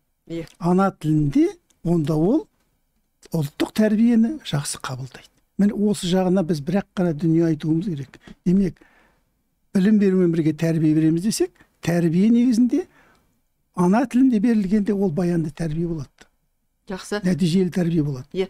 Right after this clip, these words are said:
Speaker 2: Сондықтан осы, осы араға келгенде, жаңа тіл мәселесін айтқанда, ал мына дамыған елдерде өзіңіз айтқандай, мысалы, мен
Speaker 1: Өз тілдерінде
Speaker 2: зерттеу
Speaker 1: оқу.
Speaker 2: жүргіздім. Осы, осы елдердің бәрінде бастауыш сыныптарда ешбір елде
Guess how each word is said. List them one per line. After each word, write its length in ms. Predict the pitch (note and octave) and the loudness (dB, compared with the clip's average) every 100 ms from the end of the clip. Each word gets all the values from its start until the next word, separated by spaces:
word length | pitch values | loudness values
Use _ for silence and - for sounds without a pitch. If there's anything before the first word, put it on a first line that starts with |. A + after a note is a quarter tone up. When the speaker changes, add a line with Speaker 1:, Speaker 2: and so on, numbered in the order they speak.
| - | -2
Speaker 2:
Сондықтан 460 | G#3+ G#3 - B3 A3 | 0 0 0 0 0
осы, 220 | - A3 | -2 -4
осы 300 | F#3 G3 G3 | -2 -2 0
араға 200 | F#3 F#3 E3 | 0 2 2
келгенде, 340 | D3+ E3 E4 | 2 0 0
жаңа 220 | D#4+ E3+ | -2 -2
тіл 200 | D3 F#3 F#3 | -2 -2 0
мәселесін 480 | D#3+ F3+ E3 D#3+ | -2 -4 -6 -6
айтқанда, 380 | D3 - E3 A#3 - - - | -8 -6 -4 -4 -8 -16 -4
ал 120 | F3 | 0
мына 200 | F#3+ F3 | 2 2
дамыған 460 | D3 E3+ E3 F3 G#3 | 2 2 2 2 2
елдерде 320 | A3+ D4 C#4+ | 2 2 2
өзіңіз 260 | D4+ D4 A3 | 2 0 -2
айтқандай, 440 | C#4+ - C4 C#4+ E4+ _ - | -4 0 0 0 -8 _ -6
мысалы, 300 | - A#3+ A#3 | -2 2 4
мен 160 | A3+ A3+ | 4 0
Speaker 1:
Өз 140 | A3+ | -4
тілдерінде 240 | G3+ - | -6 0
Speaker 2:
зерттеу 300 | G#3 D3+ A3+ | 0 0 0
Speaker 1:
оқу. 60 | G#3+ | 0
Speaker 2:
жүргіздім. 400 | F#3 F#3 F3 C#4 - | 2 0 0 0 0
Осы, 220 | F#3+ G#3 G#3+ | -2 0 2
осы 240 | G#3+ C4 | 0 2
елдердің 360 | A3+ G3+ F#3+ F#3+ | 2 2 2 2
бәрінде 400 | F#3 F#3+ F#3+ D4+ - _ - _ | 2 2 0 -2 -4 _ -20 _
бастауыш 440 | - G3+ - A3+ - | -4 -4 -2 -4 -2
сыныптарда 380 | A#3 - G3+ E3+ | -4 -4 -6 -2
ешбір 460 | F3 B3 - G#3+ | 0 0 -2 -2
елде 300 | F#3 F3 B3 | 0 0 -2